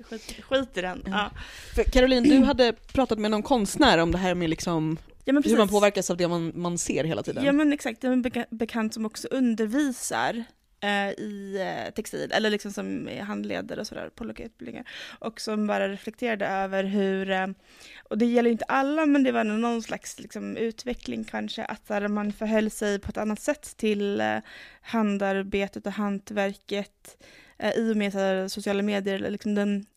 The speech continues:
Speaker 1: digitaliserade bilden på något sätt av det man gör, och att man så här, kom och typ redovisade eller så här, diskuterade sina arbeten utifrån så här, bilder som man hade typ laddat upp på Instagram eller så. Ehm, och så det fick liksom mig att fundera, och det, och det var det vi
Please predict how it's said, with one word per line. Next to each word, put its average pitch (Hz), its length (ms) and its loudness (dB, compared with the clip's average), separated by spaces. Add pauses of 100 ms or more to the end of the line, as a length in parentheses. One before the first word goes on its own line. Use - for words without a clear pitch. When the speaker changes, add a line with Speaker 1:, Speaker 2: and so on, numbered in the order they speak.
Speaker 1:
digitaliserade 202 1200 0
bilden 226 480 2
på 226 80 -6
något - 140 -8
sätt - 180 -10
av 165 180 -2
det 208 60 -6
man 220 140 0
gör, 269 240 6
och - 140 -2
att 208 100 -4
man 202 180 0
så 208 60 -2
här, 180 120 2
kom 240 380 4 (260)
och - 240 -8
typ 202 140 -2
redovisade 226 720 2
eller 208 180 0
så 214 60 -4
här, 196 60 -6
diskuterade 254 600 -2
sina 240 140 0
arbeten 202 640 -4 (320)
utifrån 214 480 -2
så 202 60 -6
här, 196 80 -2
bilder 233 680 2
som 240 120 -2
man 208 100 0
hade 190 160 -2
typ 208 160 -8
laddat 175 240 -4
upp - 200 -10
på 202 240 -8 (120)
Instagram - 720 -12
eller 107 100 -8
så. - 160 -12 (480)
Ehm, 202 640 -2 (340)
och - 460 -10
så 247 80 -4
det 240 100 2
fick - 320 -4
liksom 226 260 0
mig 202 520 0
att - 140 -6
fundera, 240 440 2
och 214 100 0
det, 220 80 0
och 220 240 -4
det 226 100 0
var 226 80 -4
det 220 100 -2
vi 214 180 -4